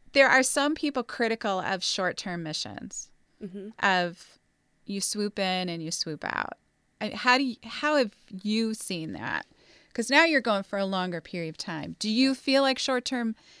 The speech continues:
Speaker 1: missions are worthwhile, something to pursue? Obviously, it was important to you. How do the people there receive it? Do you kn-, do you know what I'm not,
Speaker 2: Yeah.
Speaker 1: you know what I'm saying
Speaker 2: Yes.
Speaker 1: about some people are critical of that?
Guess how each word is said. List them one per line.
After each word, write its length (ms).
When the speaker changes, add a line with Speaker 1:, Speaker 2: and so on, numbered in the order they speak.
Speaker 1:
missions 540
are 420
worthwhile, 960
something 400
to 80
pursue? 720
Obviously, 400
it 40
was 120
important 440
to 120
you. 600
How 220
do 80
the 120
people 600
there 400
receive 460
it? 240
Do 80
you 60
kn-, 160
do 80
you 60
know 60
what 80
I'm 120
not, 180
Speaker 2:
Yeah. 160
Speaker 1:
you 220
know 60
what 60
I'm 100
saying 360
Speaker 2:
Yes. 60
Speaker 1:
about 180
some 200
people 220
are 60
critical 460
of 140
that? 320